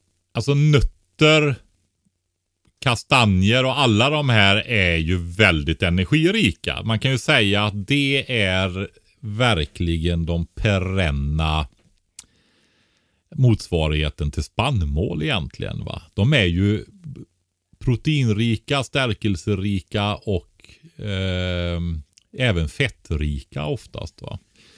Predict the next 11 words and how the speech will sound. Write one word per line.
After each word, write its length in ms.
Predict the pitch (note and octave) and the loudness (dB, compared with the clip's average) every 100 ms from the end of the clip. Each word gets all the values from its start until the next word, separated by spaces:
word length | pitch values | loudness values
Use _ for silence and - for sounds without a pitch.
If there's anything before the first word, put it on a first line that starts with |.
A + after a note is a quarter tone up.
| - _ _ _ _ _ _ - - | -20 _ _ _ _ _ _ -14 -6
Eh, 240 | F2 F2 - | -4 -6 -8
så 180 | - | -4
att 300 | G2+ F2+ - A2 B2+ | -4 -4 -6 -4 0
nötter 920 | B2 B2 - _ _ E3+ D3 D3 D3 - _ - - | 4 4 2 _ _ 4 4 2 -2 -8 _ -12 -8
och 160 | B2+ | -4
kastanjer 640 | B2+ A2 - E2+ D2+ E2+ F#2+ | -2 -2 0 0 0 0 0
och 120 | G2 | -2
alltså 220 | G2+ A2+ | 0 0
det 80 | G2 | 0
här 160 | F#2 F#2 | 0 -2
äkta, 640 | G#2+ - _ F2+ F2 F2+ | -6 -8 _ -4 -2 -4